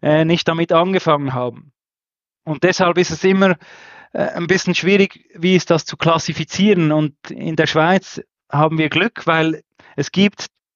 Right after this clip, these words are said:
das nicht und es ist auch nicht festgelegt, als was das es gilt.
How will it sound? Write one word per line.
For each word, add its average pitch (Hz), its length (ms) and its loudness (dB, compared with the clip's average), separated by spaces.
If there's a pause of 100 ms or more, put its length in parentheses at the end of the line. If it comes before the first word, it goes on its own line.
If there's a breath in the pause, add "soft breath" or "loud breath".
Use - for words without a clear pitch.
(320)
das 185 260 2
nicht 214 320 2
und 175 140 0
es - 100 -4
ist 190 220 -2
auch 165 160 2
nicht 165 220 -2
festgelegt, 170 600 0
als 160 260 2
was 160 220 2
das 160 160 -2
es 135 160 -12
gilt. - 400 0